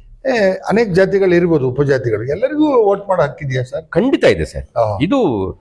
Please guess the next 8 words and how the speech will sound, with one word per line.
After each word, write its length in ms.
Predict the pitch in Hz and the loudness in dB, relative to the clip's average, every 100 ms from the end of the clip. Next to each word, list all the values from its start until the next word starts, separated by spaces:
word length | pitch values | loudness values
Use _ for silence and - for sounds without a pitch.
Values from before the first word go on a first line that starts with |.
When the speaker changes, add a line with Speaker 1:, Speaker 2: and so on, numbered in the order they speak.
| _ _ - | _ _ -2
Speaker 2:
ಎಲ್ಲಾ, 540 | 202 247 226 - - 135 - 110 | 2 6 4 4 -4 -4 -2 0
ಎಲ್ಲಾ 380 | 117 196 247 220 | 2 4 6 6
ಉಪಜಾತಿಗಳು 560 | 214 214 214 226 277 | 6 4 4 2 0
ಸೇರ್ಕೊಂಡು 500 | - 190 226 247 285 | 2 0 2 0 0
ವೀರಶೈವ 420 | 214 208 202 202 | 0 2 2 2
ಲಿಂಗಾಯತ 420 | 196 190 190 185 185 | 2 2 4 2 2
ಮಹಾಸಭಾ 480 | 160 165 147 147 | 0 0 0 0
ಅಂತ 120 | 147 | 0